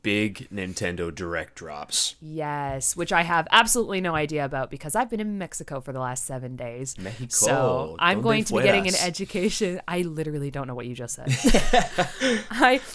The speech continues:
Speaker 2: do you know how many times? So I, like, Canada's a bilingual country, right? So, like, I s-, speak a little bit of French.
Speaker 1: Oh, so is California. That's why I speak Spanish. <laughs>
Speaker 2: Yeah, exactly. It makes sense. But, like,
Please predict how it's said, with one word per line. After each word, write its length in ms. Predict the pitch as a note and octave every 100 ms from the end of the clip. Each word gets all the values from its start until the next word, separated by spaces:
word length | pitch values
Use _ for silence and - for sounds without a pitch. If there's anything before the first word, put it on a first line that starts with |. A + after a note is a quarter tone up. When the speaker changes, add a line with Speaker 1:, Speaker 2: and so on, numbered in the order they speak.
| A#3
Speaker 2:
do 100 | A3
you 60 | C4
know 100 | C4+
how 100 | B3+
many 160 | D#4 F4
times? 560 | C4 E3 E3+ A3 -
So 380 | - G3+ F3 F3 - _ - - - - - - -
I, 500 | F3+ F#3+ G3+ F#3+ D#3 -
like, 240 | F3+ D3+ - -
Canada's 380 | A#3+ B3 F#3+ E3+
a 40 |
bilingual 360 | D#3+ D3+ D3 C#3+
country, 400 | - D3+ - D3
right? 240 | D3 D#3+ -
So, 100 | D3
like, 220 | C#3 - -
I 380 | D3+ D3+ D3 -
s-, 200 | - - - _ -
speak 260 | - -
a 40 | D3
little 160 | D3
bit 100 | C#3
of 80 | C#3
French. 400 | C#3 C#3 A3+ - -
Speaker 1:
Oh, 80 | G2
so 200 | - D#3
is 100 | D3+
California. 680 | - A2+ F2+ F#2+ F2+ E2 D#2
That's 240 | F2 E2+ -
why 180 | E2 D#2
I 60 |
speak 260 | - E2 -
Spanish. 560 | - F2 F#2+ - - -
<laughs> 120 | F#3+
Speaker 2:
Yeah, 400 | A#3+ A#3+ - -
exactly. 720 | - A3+ F#3 G#3+ G3 F3 D#3+ E3+
It 60 |
makes 300 | G#3+ A3 A3
sense. 440 | - D#3+ G#3+ B3 - - -
But, 180 | - F3
like, 440 | E3+ D#3+ D#3 -